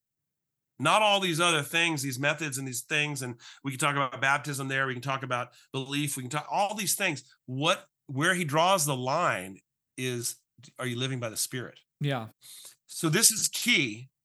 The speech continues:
Speaker 1: Think about this, four, four seventy A-, A D. That's when the Bible was canon-, the New Testament was canonized.
Speaker 2: Mm-hmm.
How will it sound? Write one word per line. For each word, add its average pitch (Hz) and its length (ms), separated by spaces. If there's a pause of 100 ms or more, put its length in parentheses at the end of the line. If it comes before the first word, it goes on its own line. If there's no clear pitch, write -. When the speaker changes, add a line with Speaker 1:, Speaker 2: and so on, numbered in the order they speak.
(100)
Speaker 1:
Think 226 160
about 208 160
this, 160 240
four, 190 420
four 202 360
seventy 190 640 (500)
A-, 175 240
A 185 180
D. 147 420 (240)
That's 160 340
when 180 300
the 151 80
Bible 151 480
was 139 200
canon-, 147 440
the 127 80
New 147 160
Testament 147 400
was 120 100
canonized. 123 520
Speaker 2:
Mm-hmm. 131 160